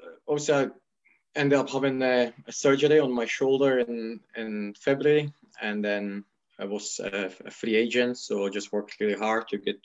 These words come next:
myself back to full fitness. And there was a, a few kinda options, but, uh, eventually C S K Sofia contacted me through to an agent, and, and I think at the, at the time it felt like a dream move,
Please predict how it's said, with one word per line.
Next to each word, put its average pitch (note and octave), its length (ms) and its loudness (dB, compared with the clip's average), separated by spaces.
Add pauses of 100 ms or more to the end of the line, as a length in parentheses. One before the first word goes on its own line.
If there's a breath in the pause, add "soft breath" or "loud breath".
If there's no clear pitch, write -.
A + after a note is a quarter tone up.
myself G2+ 400 -4
back G#2 220 0
to - 80 -20
full - 200 -10
fitness. A#2+ 640 -4
And F#2+ 360 -4
there F#2+ 60 -4
was F#2 100 -6
a, F2 140 -4 (420)
a F2+ 40 -8
few G#2+ 300 -4
kinda G2 420 -2 (920)
options, A#2+ 540 4
but, G#2 260 0 (140)
uh, F#2+ 480 2 (460)
eventually G2+ 1040 0 (460)
C - 300 0
S G2 140 -2
K G#2 300 4
Sofia G#2 540 -2
contacted G2+ 580 -4
me G2+ 220 -2
through F#2+ 400 -8
to G2+ 100 0
an F#2 80 -2
agent, G#2+ 460 -2
and, F#2+ 240 -4 (880)
and G2 100 -6
I F#2+ 60 -2
think G#2 260 0
at - 120 -6
the, F#2+ 260 0
at - 60 -10
the G2+ 80 -6
time A2 360 0
it - 160 -8
felt G#2+ 260 0
like G2 140 0
a F#2+ 80 2
dream G2 240 0
move, A#2+ 240 -2